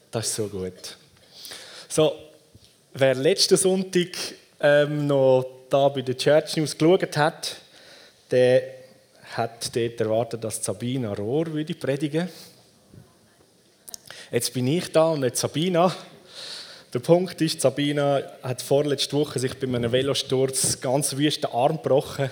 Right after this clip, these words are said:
und ist darum im Moment verhindert, zum können predigen. Aber es geht ihr gut und all das wird wieder gut in die Ordnung kommen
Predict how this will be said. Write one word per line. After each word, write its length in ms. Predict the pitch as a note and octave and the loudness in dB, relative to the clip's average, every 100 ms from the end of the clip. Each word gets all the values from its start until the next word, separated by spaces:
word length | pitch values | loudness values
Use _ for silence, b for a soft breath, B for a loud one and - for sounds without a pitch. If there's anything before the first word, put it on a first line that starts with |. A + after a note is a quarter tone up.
| - B B B B | -8 B B B B
und 320 | - A#2+ A#2+ | 0 0 0
ist 240 | A#2+ - - | -4 -4 -2
darum 160 | B2+ | 0
im 80 | B2 | 0
Moment 360 | A2+ A2+ A#2 A#2+ | -2 0 -2 -4
verhindert, 540 | - A2+ B2 B2 A#2 - | -8 -4 -4 -2 -4 -4
zum 160 | B2+ | -4
können 280 | A#2+ A2 A#2+ | -4 -4 -2
predigen. 500 | - B2 C3+ A2+ B2 - - - B B B B B B B _ _ _ _ - | 0 0 0 0 0 -2 -20 -20 B B B B B B B _ _ _ _ -4
Aber 160 | G#2 | -4
es 160 | G#2 - | -4 -2
geht 300 | A#2 A2+ - | 2 2 2
ihr 180 | A#2 A#2+ | 0 2
gut 480 | D#3 E3+ F3 - - - | 2 2 0 -8 -10 -4
und 360 | A#2+ A2 A2+ - - | -2 0 -2 -8 -4
all 200 | A#2+ B2 | -2 0
das 460 | A#2+ A2+ - C#3 | 0 0 -2 -2
wird 460 | B2 A#2+ - - - - | -2 -2 -4 -6 -6 -8
wieder 160 | A#2 A2+ | -6 -2
gut 300 | B2+ B2+ A2+ | 0 0 -2
in 100 | - | -2
die 60 | |
Ordnung 240 | A#2+ C3 B2 | 0 0 -4
kommen 360 | - A#2 A#2 | -2 -2 -2